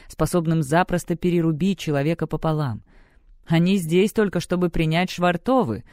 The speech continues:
отозвался капитан, хотя он тоже видел тела, качавшиеся над пенистыми водами Яру. Вонвальд повернулся к фон Остерлен. Мы все тревожно переглянулись. «Вы видите другие корабли?» —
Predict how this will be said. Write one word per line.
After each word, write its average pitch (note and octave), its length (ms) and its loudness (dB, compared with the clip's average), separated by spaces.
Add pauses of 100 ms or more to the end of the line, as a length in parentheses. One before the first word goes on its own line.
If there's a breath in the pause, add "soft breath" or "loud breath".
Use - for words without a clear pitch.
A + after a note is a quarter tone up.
(180 soft breath)
отозвался D3 520 0
капитан, D#3+ 460 -2
хотя C3+ 260 -2
он C3+ 120 -2
тоже F#3+ 280 -2
видел A#2 320 -2
тела, C#3+ 380 -2
качавшиеся D3 680 -4
над C#3 200 -4
пенистыми D#3 500 -2
водами D3+ 340 -2
Яру. D#3+ 440 -4 (640 soft breath)
Вонвальд D3+ 500 0
повернулся D3 600 -2
к - 60 -20
фон C#3 260 -4
Остерлен. E3 600 -4 (400 soft breath)
Мы F#3 160 2
все G3+ 280 0
тревожно F3+ 500 0
переглянулись. F3 760 -2 (600)
«Вы D3+ 200 4
видите G#3+ 440 2
другие A3+ 400 2
корабли?» — C3+ 500 0